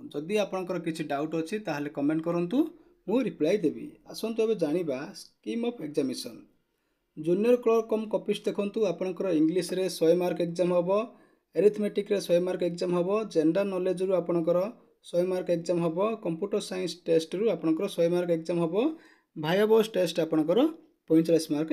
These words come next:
ଏକ୍ଜାମ୍ ହେବ। ସେମିତି ଜୁନିୟର ଟାଇପିଷ୍ଟ ପୋଷ୍ଟରେ ଆପଣଙ୍କର ଇଂଲିଶରୁ କ୍ୱାଲିଫାଇଂ ନେଚରରୁ ଶହେ ମାର୍କ ଏକ୍ଜାମ୍ ହେବ, ଟାଇପିଂ ରାଇଟିଂ ଟେଷ୍ଟ ଆପଣଙ୍କର ପଚାଶ ମାର୍କର ଏକ୍ଜାମ୍ ହେବ, କମ୍ପ୍ୟୁଟର ସାଇନ୍ସ ଟେଷ୍ଟ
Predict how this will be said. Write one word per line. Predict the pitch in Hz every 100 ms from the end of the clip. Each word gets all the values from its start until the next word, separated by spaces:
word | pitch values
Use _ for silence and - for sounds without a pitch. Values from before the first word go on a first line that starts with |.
| 196
ଏକ୍ଜାମ୍ | - 170 240
ହେବ। | 143 123 113 - - _ _ - _ _ _ _ _ _ _ _ _ _ _
ସେମିତି | 202 226 233 226
ଜୁନିୟର | 180 190 220 214
ଟାଇପିଷ୍ଟ | 202 202 202 -
ପୋଷ୍ଟରେ | 190 180 202 214
ଆପଣଙ୍କର | 185 175 175 170 175 180 151
ଇଂଲିଶରୁ | 160 175 170 - 190 240 294 _ _ _ _ _ _ -
କ୍ୱାଲିଫାଇଂ | 160 170 196 185 190 175
ନେଚରରୁ | 160 165 170 165
ଶହେ | 165 160
ମାର୍କ | 170 170 160
ଏକ୍ଜାମ୍ | 165 170 165
ହେବ, | 165 190 262 - _ _ _ _ _ _ _ _
ଟାଇପିଂ | 170 170 175 226 233 185
ରାଇଟିଂ | 165 165 185 175
ଟେଷ୍ଟ | 180 180 175
ଆପଣଙ୍କର | 160 170 170 170 180 185 - 143
ପଚାଶ | 143 170 175
ମାର୍କର | 165 165 160 151
ଏକ୍ଜାମ୍ | 170 170
ହେବ, | 160 175 214 - _ -
କମ୍ପ୍ୟୁଟର | 156 190 202 180
ସାଇନ୍ସ | 180 175 170 - -
ଟେଷ୍ଟ | 180